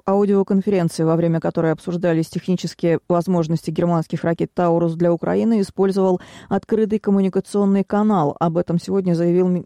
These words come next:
министр обороны Ф Р Г Бо-, Борис Писториус. Расследование военной контрразведки Германии показало, что перехват стал возможен из-за ошибки в использовании технического оборудования одним из участников разговора.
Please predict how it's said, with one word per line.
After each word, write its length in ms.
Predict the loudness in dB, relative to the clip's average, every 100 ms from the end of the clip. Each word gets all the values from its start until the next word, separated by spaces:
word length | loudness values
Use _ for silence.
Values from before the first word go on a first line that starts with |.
| -2
министр 380 | 0 0 0 -2
обороны 380 | 0 0 0 -2
Ф 100 | -2
Р 160 | -2
Г 160 | 0 0
Бо-, 240 | 0 -2 -2
Борис 520 | -4 0 2 0 -4
Писториус. 680 | -6 -8 -2 0 2 0 -2 -12 -20 -20 -20 -16 -4
Расследование 920 | -4 0 0 2 2 2 2 0 0
военной 460 | 2 0 0 0
контрразведки 760 | 0 -2 0 0 0 0 -2 -2
Германии 540 | 0 2 2 0 0
показало, 520 | -2 -4 -2 0 0
что 180 | 0 -4
перехват 440 | -2 -2 0 0 0
стал 220 | 0 0
возможен 480 | 0 0 0 0 0
из-за 240 | 2 0
ошибки 400 | 0 -4 -4 0
в 180 | 0 0
использовании 720 | -2 0 0 2 0 0 -2
технического 720 | -4 -2 -2 -2 -4 0 2
оборудования 680 | 2 0 0 0 0 0 0
одним 280 | 0 0 0
из 80 |
участников 520 | -2 0 -2 -2 -2 0
разговора. 540 | 0 2 2 2